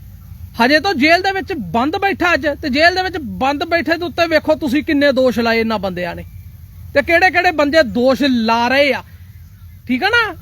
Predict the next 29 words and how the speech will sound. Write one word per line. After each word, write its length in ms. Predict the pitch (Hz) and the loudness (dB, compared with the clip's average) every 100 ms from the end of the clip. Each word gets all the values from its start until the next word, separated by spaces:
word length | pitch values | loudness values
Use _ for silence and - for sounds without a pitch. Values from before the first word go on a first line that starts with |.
| - | -2
ਆ 140 | 330 320 | -2 0
ਪਲਵਿੰਦਰ 400 | - 311 302 320 | -2 2 4 2
ਸਿੰਘ 200 | 311 370 | 0 -2
ਤਲਵਾੜੇ 500 | 370 381 320 294 285 | -4 0 2 4 4
ਦਾ 100 | 294 285 | 4 2
ਚਲੋ 300 | 294 294 277 | 0 2 2
ਮੈਂ 240 | 233 269 | 0 -2
ਸਤਿਕਾਰ 480 | 262 294 311 330 349 | -4 -8 -4 -2 -2
ਕਰਦਾ, 340 | 359 349 277 311 | 2 0 2 -2
ਉਹ 260 | 269 269 | 0 0
ਬਾਈ 240 | 247 262 254 | 2 2 4
ਦਾ 100 | 277 | 2
ਮੈਂ 120 | 294 | 2
ਕਰਦਾ 320 | 285 254 302 | 0 2 2
ਸੀ 100 | 277 | 2
ਪਹਿਲਾਂ 340 | 269 262 262 233 | 0 -2 -2 -2
ਵੀ, 120 | 208 - - - - - - | -6 -12 -18 -20 -20 -4 2
ਪਰ 180 | 311 | 4
ਇਹ 240 | 349 311 370 | 4 2 2
ਬੰਦੇ 320 | 330 320 339 | 2 2 2
ਦੀਆਂ 180 | 349 370 | 2 -2
ਪਹਿਲਾਂ 380 | 339 330 370 359 | 0 -2 0 -2
ਵੀਡੀਓ 320 | 302 311 359 | 0 -2 -4
ਤੁਸੀਂ 260 | 330 262 320 | -4 -2 2
ਵੇਖੀਆਂ 380 | 277 - 262 | 2 2 0
ਹੋਣੀਆਂ। 320 | 311 269 240 214 | 2 2 0 0
ਇਹ 100 | 277 | 2
ਕਹਿੰਦਾ 380 | 294 330 359 | 2 4 2
ਸੀ, 200 | 269 254 | 2 -2